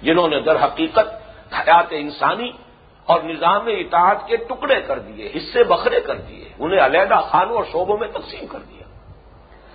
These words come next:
وہاں تم جس کو چاہو مانو، جیسے چاہو جس کو چاہو پوجو، ایک خدا کو مانو، دس کو مانو، سو کو مانو،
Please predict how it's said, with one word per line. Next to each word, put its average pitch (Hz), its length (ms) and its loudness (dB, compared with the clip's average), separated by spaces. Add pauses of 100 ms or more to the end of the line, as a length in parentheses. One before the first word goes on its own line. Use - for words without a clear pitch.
(180)
وہاں 202 280 6 (100)
تم 240 120 -10
جس 220 160 -10
کو 226 140 0
چاہو 175 360 2
مانو، 113 420 -6 (140)
جیسے 151 320 0
چاہو 143 360 2
جس 143 160 -10
کو 156 140 -4
چاہو 135 320 0
پوجو، 127 460 -6 (400)
ایک 151 240 2
خدا 151 240 2
کو 156 160 -4
مانو، 147 420 -2
دس 143 200 -2
کو 151 180 -2
مانو، 135 280 0
سو 143 240 2
کو 131 160 -4
مانو، 117 320 -2